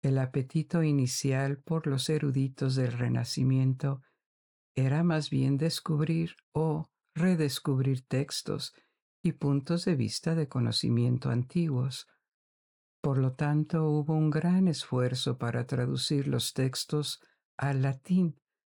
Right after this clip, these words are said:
desde el griego o el árabe, lo que proporcionó una base sobre la cual los eruditos pudieron investigar sistemáticamente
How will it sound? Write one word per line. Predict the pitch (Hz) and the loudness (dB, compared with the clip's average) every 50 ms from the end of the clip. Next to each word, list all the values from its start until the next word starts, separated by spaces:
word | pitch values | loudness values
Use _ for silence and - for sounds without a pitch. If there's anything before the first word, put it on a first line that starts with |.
| _ _ _ _ - | _ _ _ _ -2
desde | 147 127 113 117 120 | 0 0 0 0 0
el | 117 127 127 | -2 0 -2
griego | 127 123 120 110 101 110 123 151 175 185 | 0 0 0 0 0 0 2 2 2 2
o | 165 131 | 2 2
el | 110 104 | 0 0
árabe, | 104 131 147 147 131 123 131 127 127 - _ _ _ _ _ _ _ _ _ _ _ _ _ _ _ _ _ | 0 0 0 -2 -2 -2 -2 -4 -6 -8 _ _ _ _ _ _ _ _ _ _ _ _ _ _ _ _ _
lo | - 143 143 143 | 0 0 0 0
que | - - 147 | 0 -2 -4
proporcionó | 131 - 165 160 151 - - 165 160 165 - - 180 170 170 175 180 185 185 - _ | -2 -2 -2 -2 -2 -2 -2 -2 -2 -2 -2 0 0 2 4 4 4 4 2 0 _
una | - 202 208 190 180 151 131 | 0 2 4 4 4 4 2
base | 120 120 120 127 127 - - 131 | 2 0 0 0 -2 -2 -2 -2
sobre | 135 - - 151 143 139 139 139 135 | -2 0 -2 -2 0 0 0 0 0
la | 139 143 135 | 0 -2 -2
cual | 131 - - 143 127 120 117 123 147 - _ _ _ _ _ _ _ _ _ _ _ _ _ _ _ _ _ _ _ _ _ - | -4 -6 -4 -2 -2 -2 -2 -4 -6 -8 _ _ _ _ _ _ _ _ _ _ _ _ _ _ _ _ _ _ _ _ _ -2
los | 147 143 151 147 147 151 - - | 0 0 2 0 0 -2 -2 -2
eruditos | 170 175 180 190 190 160 131 117 123 127 - 127 139 151 175 - - - - - _ _ _ _ _ | 0 0 2 2 2 2 0 0 -2 -4 -4 -4 -4 -4 -4 -8 -10 -12 -14 -18 _ _ _ _ _
pudieron | - 196 165 135 120 120 123 120 123 127 127 135 143 143 - | 0 0 2 2 2 2 2 0 0 0 0 0 -2 -4 -2
investigar | - 170 170 170 147 135 127 127 - - 120 120 131 139 123 123 135 | 0 2 2 4 4 2 0 -2 -2 -2 -2 -2 0 0 -2 -2 -4
sistemáticamente | 127 - - 165 143 - - - 143 131 127 131 139 151 - - 143 127 - - 120 127 131 131 131 127 131 131 - 135 131 131 | -6 -4 -2 -2 -2 -2 -4 -2 0 0 2 2 2 0 -2 -4 -6 -6 -2 -2 0 2 2 4 4 2 2 0 0 -2 -4 -4